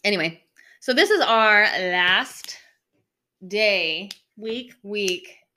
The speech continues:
Speaker 1: of Suicide Prevention Awareness Month.
Speaker 2: Yep.
Speaker 1: So
Speaker 2: There's, like, a million things we wanted to talk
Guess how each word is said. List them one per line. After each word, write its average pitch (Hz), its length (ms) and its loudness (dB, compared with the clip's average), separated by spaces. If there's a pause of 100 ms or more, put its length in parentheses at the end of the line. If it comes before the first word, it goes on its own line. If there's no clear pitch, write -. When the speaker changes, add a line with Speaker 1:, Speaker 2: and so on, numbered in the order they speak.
(580)
Speaker 1:
of 170 760 -6
Suicide 180 760 -12 (280)
Prevention 175 400 -14
Awareness 185 380 -14
Month. - 160 -20 (240)
Speaker 2:
Yep. 320 160 -14 (1900)
Speaker 1:
So 254 120 -8
Speaker 2:
There's, 240 120 -2
like, 254 100 -6
a 262 60 -4
million 220 440 -6
things 208 300 -16
we 208 60 -16
wanted 190 280 -14
to 190 80 -16
talk 175 300 -20